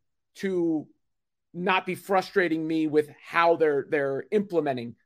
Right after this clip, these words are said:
said development. And, and that's what bothered me about the Knicks game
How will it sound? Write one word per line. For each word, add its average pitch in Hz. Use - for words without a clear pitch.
said 151
development. 123
And, 117
and 151
that's 147
what 139
bothered 123
me 120
about 117
the 123
Knicks 120
game 90